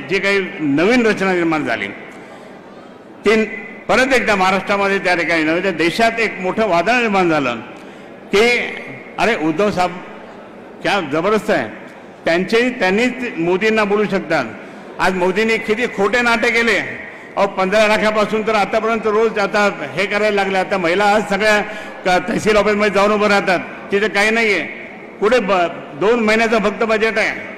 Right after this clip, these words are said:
आणि मग या महिला काय करतील? म्हणून या सगळ्या खोटे गोष्टी करणारे हे सगळे भाजपचे लोक, मोदी असतील की त्यानंतर मग ते, अ, त-, त्यांचे साथीदार असतील गृहमंत्री, काही, अ, काही उपयोग नाही. आणि म्हणून आता ह्या सगळ्या खोट्या गोष्टीला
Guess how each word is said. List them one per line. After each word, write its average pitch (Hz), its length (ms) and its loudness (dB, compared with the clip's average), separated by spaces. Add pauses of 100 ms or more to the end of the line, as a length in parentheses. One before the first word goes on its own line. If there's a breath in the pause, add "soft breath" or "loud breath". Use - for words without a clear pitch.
(460)
आणि 170 140 -2
मग 214 120 2
या 226 140 4
महिला 208 280 2
काय 220 200 2
करतील? 208 480 0
म्हणून 196 180 0
या 214 140 2
सगळ्या 208 280 -2
खोटे 185 420 0
गोष्टी 208 320 0
करणारे 196 400 0
हे 185 140 2
सगळे 185 320 -2
भाजपचे 180 560 -2
लोक, 175 160 0 (960 loud breath)
मोदी 185 260 4
असतील 208 520 4 (320)
की 175 80 0
त्यानंतर 190 420 0
मग 196 240 0
ते, 202 100 2
अ, 165 540 -4
त-, 147 160 -6
त्यांचे 165 360 -2
साथीदार 196 500 0
असतील 190 420 0
गृहमंत्री, 170 560 0 (400 loud breath)
काही, 208 200 4
अ, 214 220 4 (200)
काही 220 200 4
उपयोग 220 300 4
नाही. 175 220 2 (340)
आणि 147 100 0
म्हणून 202 180 2
आता 196 180 2
ह्या 180 520 2
सगळ्या 196 260 0
खोट्या 170 360 0
गोष्टीला 185 520 0